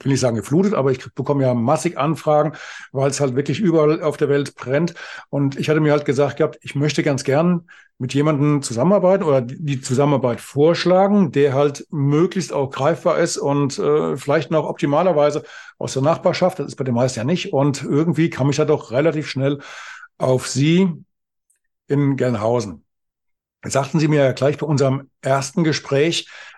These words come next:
dass Sie jüngst noch unten waren im, im Libanon und dort auch direkt mitbekommen haben, wie das, ähm,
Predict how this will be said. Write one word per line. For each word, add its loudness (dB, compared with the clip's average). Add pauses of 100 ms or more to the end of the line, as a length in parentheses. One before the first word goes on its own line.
dass -2
Sie 0 (320)
jüngst -2
noch -2
unten 0
waren 2
im, 0
im -2
Libanon 2
und -2
dort 2
auch 0 (440)
direkt -2
mitbekommen -2
haben, 0
wie 2
das, -2
ähm, 2